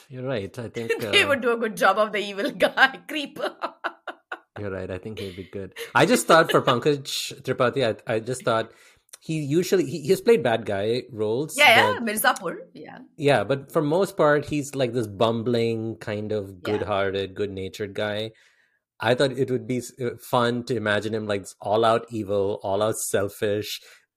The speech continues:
Speaker 1: throwing, uh, poor girls <laughs> against zombies. Like, just picturing that is so amusing to me. Um, so that would be my Bollywood ver-, version of,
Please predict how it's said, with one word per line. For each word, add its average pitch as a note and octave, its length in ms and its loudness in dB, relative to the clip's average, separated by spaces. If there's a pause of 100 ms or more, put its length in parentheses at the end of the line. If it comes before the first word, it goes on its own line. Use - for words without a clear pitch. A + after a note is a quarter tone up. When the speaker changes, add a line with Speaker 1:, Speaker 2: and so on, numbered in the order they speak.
Speaker 1:
throwing, A#2 440 4 (100)
uh, A2 260 2 (120)
poor A#2 220 4
girls G#2+ 440 2
<laughs> C3+ 60 6
against - 380 0
zombies. - 800 -2
Like, C#3 240 -4
just D3 240 -6
picturing C#3 380 -6
that C3 180 -2
is A#2 120 -12
so B2 80 -2
amusing A2 440 -8
to C#3 100 -8
me. C#3+ 180 -6 (800)
Um, G#2+ 480 -2 (920)
so - 140 -6
that C#3+ 240 6
would E3+ 160 2
be D3 220 2
my A2 640 0 (760)
Bollywood G2+ 640 -2
ver-, F#2 260 -6
version F#2+ 440 -4
of, F#2 160 -10